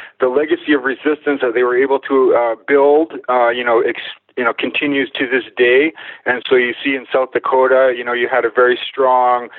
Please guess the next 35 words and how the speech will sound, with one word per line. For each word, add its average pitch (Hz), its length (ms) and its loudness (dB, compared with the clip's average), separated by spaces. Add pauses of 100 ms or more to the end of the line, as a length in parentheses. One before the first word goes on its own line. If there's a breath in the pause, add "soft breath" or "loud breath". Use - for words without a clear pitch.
(100)
indigenous 127 600 -6
resistance 127 580 -2
movement 123 400 0
emerge 127 560 2
in 120 100 -2
the 117 80 -2
nineteen 117 400 -6
sixties 123 400 -2
and 117 120 -4
nineteen 117 400 -4
seventies. 127 480 0 (560 loud breath)
Um, 117 580 2
and, 123 220 -2 (120)
you 127 100 -6
know, 120 120 -2
they 131 140 4
were 123 180 0
really, 123 480 2
they 127 140 0
really, 131 500 2
uh, 123 240 4
they 131 140 0
looked 143 320 -2 (200)
to 139 440 2
the, 120 260 4
the 120 80 0
history - 400 -6
and 123 80 -6
their 120 160 0
ancestors 123 760 -2
who 123 160 0
had 117 320 2
carried 127 320 -4
out 123 280 -2
this 123 100 -2